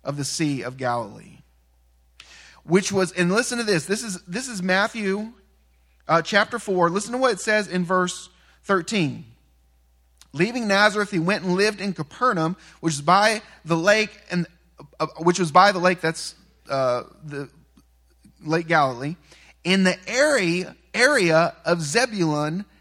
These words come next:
and Naphtali." Now, didn't we just read about that in Isaiah? Yes, we did. Why? Why, why did Jesus go here? Verse fourteen of Matthew chapter four says,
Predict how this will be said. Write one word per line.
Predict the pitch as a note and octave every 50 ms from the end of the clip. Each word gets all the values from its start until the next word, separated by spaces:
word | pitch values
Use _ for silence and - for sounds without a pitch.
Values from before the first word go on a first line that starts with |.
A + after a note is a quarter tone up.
| _ _ _ -
and | D3 D3+ D#3+ E3
Naphtali." | E3+ E3+ F3 F3+ - - - B3 C4+ C4 F#3 B2+ -
Now, | B2+ B2+ C#3
didn't | D3 D#3+ D3+ F3
we | F#3+ F3+
just | D#3+ E3 E3 -
read | F3 E3+ E3
about | E3 D#3+ E3 E3+
that | - D#3+ D#3+ E3
in | D#3+ D#3
Isaiah? | D3+ D3+ D3 D3 D3+ E3+ F#3 G#3 G#3 -
Yes, | C#3+ B2 D#3 - - -
we | C#3+ C#3+
did. | C3+ C3+ D#3+ G#3 - _ _ _ _ _ _ _ _ _ _ _ _ _ _ _ _ _ _ _ _
Why? | - F3+ A#3+ C4+ C4+ A#3 F3+ C#3+ B2 A#2 - _ _
Why, | D#3+ G3+ A3+ A#3+ B3+ - -
why | F3+ F3+ G3 A#3 B3 C4+
did | C4+ C4 A3
Jesus | F3+ F#3+ C4 B3+ A3+ A#3+ A3 F#3
go | F#3+ A#3+ A#3+ B3
here? | A3+ F3+ D3 C3
Verse | D#3 - - -
fourteen | - A3+ A3 G3 - - C4 C4+ C4 A#3+ G#3+ G3+ G3 - - - -
of | F3+ F3 D#3+
Matthew | F3 F3 F3 F3 - F3+ D#3+
chapter | - F3+ E3 D3+ - D#3+
four | C#3 - E3+ E3+ E3+
says, | F3 - E3 E3 F#3 A3 -